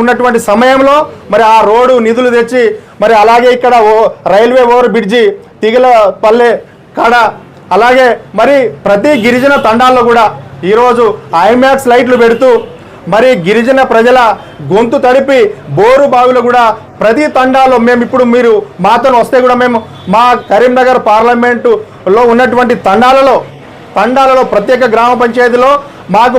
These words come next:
బండి సంజయ్ కుమార్ గారు సీసీ రోడ్లతో పాటు మాకు ఐమాక్స్ లైట్లు, త్రాగునీరు, మాకు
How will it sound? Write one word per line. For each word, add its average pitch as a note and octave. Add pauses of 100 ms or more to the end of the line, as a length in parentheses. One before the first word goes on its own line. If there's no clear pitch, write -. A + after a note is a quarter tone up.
బండి A#3
సంజయ్ B3
కుమార్ B3
గారు A#3 (680)
సీసీ B3+
రోడ్లతో C4 (100)
పాటు B3+ (600)
మాకు B3 (420)
ఐమాక్స్ C4
లైట్లు, B3 (460)
త్రాగునీరు, C4 (640)
మాకు A#3+